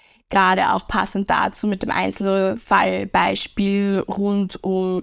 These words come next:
Julian H., der keine unwesentliche Rolle bei der Aufdeckung der Ibiza-Affäre, ähm, gespielt hat und kurze Zeit später verhaftet und verurteilt wurde,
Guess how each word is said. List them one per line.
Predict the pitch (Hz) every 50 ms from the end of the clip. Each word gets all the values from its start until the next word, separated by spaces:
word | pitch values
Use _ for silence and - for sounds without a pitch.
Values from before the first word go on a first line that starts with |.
| - _
Julian | - 208 220 226 220 202 196 190 202 - -
H., | - 202 208 214 220 220 226 233 - _ _ -
der | 196 190 185 190 190 185 185 185 185 185 - -
keine | - 220 196 202 214 -
unwesentliche | 240 247 254 226 233 220 226 208 196 202 196 - 202 190
Rolle | 180 180 180 185 190 185
bei | 190 190
der | - - 170
Aufdeckung | 180 180 202 - - 185 180 - 190 185
der | 185 - -
Ibiza-Affäre, | 240 240 247 240 - - 233 214 196 214 - - 208 208 202 196 202 202 202 202 -
ähm, | - 196 196 196 196 196 196
gespielt | 190 - 214 - - - - 208 208 202 - -
hat | 226 202 190 196 196 - - - - - - - - _
und | - 208 214 -
kurze | - - 226 208 - 214
Zeit | 190 - 185 190
später | - - - - 180 180 185 190 - - 196 180 180 180 180 180 170 - - -
verhaftet | - - - 196 180 - 190 196 220 - - 202 175
und | 185 185 196 -
verurteilt | - - - 226 240 240 - - 240 202 202 202 208
wurde, | 208 214 214 208 202 202 202 202 202 208